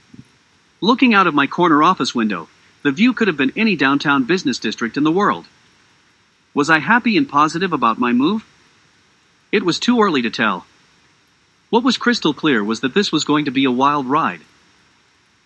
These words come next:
M D Pictures was and is one of the largest, if not the largest production house slash studio in Indonesia. Being part of a team that produced big screen movies for the public was exciting. What was going to happen in the next few days,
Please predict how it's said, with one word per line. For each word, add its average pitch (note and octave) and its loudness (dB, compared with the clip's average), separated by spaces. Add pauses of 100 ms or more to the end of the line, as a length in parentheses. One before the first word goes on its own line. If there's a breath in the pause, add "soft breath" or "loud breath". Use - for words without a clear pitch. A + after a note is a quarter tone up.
M A3+ 4
D B3 2
Pictures F#3+ -2
was B2 0
and C#3 -2
is C3+ -2
one F3 0
of F3+ -2
the C#3 0
largest, C3+ 0 (240)
if D3 -4
not G3 0
the D3+ 0
largest F3+ 0
production C#3+ 0
house C3+ -2
slash C3+ -2
studio A2+ -2
in C3+ 0
Indonesia. D#3 0 (1040)
Being A#3 4
part G3+ 2
of C#3+ -2
a B2 -4
team B2+ 0
that G#2+ -6
produced D3 -2
big F#3 -2
screen E3+ 0
movies A2 -2
for - -6
the - -2
public C3 -2
was C3 -2
exciting. D3+ -2 (1000)
What A#3 2
was C4+ 2
going G#3 2
to D3 2
happen D#3+ 2
in A2+ 2
the A2+ 0
next C3+ -2
few D#3+ 0
days, G#2 -4